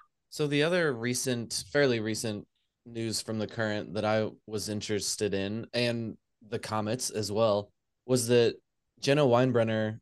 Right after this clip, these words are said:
has been named an assistant coach, the first M A S L female coach.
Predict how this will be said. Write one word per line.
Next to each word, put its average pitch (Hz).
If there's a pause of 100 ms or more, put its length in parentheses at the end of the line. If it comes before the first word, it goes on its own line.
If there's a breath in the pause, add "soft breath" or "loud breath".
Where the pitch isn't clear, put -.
has 104
been 110
named 110
an 95
assistant 107
coach, - (400)
the 120
first -
M 127
A 120
S 113
L 107
female 107 (600)
coach. -